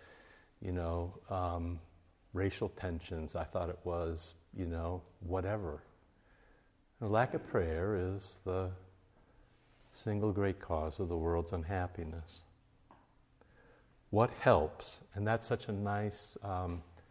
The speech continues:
that comes from a guy who hears confession. That comes from a guy who has been around a bit and given spiritual direction.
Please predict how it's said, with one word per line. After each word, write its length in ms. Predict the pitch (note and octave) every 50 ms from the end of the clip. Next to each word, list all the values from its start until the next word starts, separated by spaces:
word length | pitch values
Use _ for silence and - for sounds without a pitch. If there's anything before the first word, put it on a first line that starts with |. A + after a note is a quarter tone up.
| - - - _ _ -
that 260 | A#2 A2+ B2 - -
comes 220 | - C#3+ C#3+ B2+ -
from 220 | - C3+ B2 A#2
a 80 | A2+ G#2
guy 520 | - A2 G#2+ G#2+ G#2+ G#2+ G#2+ G#2+ G#2+ G#2 -
who 100 | - G2
hears 320 | - - G2+ G#2 G2+ F2+ -
confession. 840 | - G#2 F#2 - - - F2 E2+ E2+ - - - B2 B2 C3 C3+ - - - - - - _ - _ _ _ - - - - - - - - - - - - - - - - -
That 160 | G#2+ G2 -
comes 200 | - A#2 A2+ G2
from 160 | - - G2+
a 60 | F#2+ F2+
guy 300 | F2+ F2+ F2+ F2 F2 E2+
who 360 | D#2+ F#2 F2+ F2 F2 E2 D#2+ - - - - - - - - - - - - - _ - -
has 180 | G2 F#2 F2+ E2+
been 200 | D2+ F#2 F2+ E2+
around 420 | E2+ E2+ E2+ E2 F2 F2+ F2+ E2
a 40 | E2+
bit 300 | D#2+ E2+ E2 D#2 D#2 E2
and 180 | D#2+ D#2 E2 -
given 240 | F#2+ F2 F2 E2
spiritual 520 | D#2+ - - - F2+ F2 E2+ - - - E2+
direction. 580 | E2+ E2+ E2 D#2+ E2 - - - - F#2 F2+